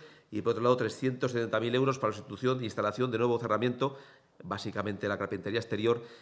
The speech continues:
en los, en los centros de salud de José Aguado, La Magdalena y Mansilla de las Mulas.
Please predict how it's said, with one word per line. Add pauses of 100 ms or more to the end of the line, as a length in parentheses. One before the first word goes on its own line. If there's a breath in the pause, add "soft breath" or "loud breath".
(160 loud breath)
en
los, (220)
en
los
centros
de
salud
de
José
Aguado, (220 loud breath)
La
Magdalena
y
Mansilla
de
las (220)
Mulas.